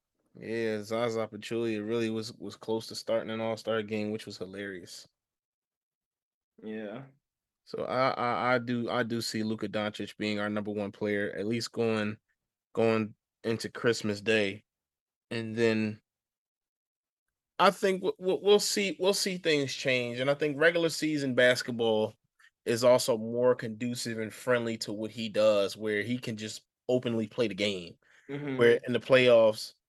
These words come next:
Speaker 1: uh, he has to be more specific about how he does things, and then also defense comes more into play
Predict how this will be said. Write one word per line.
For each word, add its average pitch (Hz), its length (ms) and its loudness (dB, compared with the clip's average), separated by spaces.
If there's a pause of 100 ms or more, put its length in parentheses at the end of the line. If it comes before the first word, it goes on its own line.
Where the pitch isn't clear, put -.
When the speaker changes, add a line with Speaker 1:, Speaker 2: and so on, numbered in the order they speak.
(360)
Speaker 1:
uh, 110 280 -4
he 131 220 2
has 120 260 6
to - 80 -6
be 113 140 -2
more 110 640 4 (1800)
specific - 800 0
about 113 380 2
how 117 240 -2
he 120 120 -2
does 110 320 6
things, 104 360 -4
and 104 100 -4
then 107 100 -2
also 110 520 0 (180)
defense 120 520 0
comes 113 340 -2
more 110 240 -2
into 110 240 -6
play 104 480 -2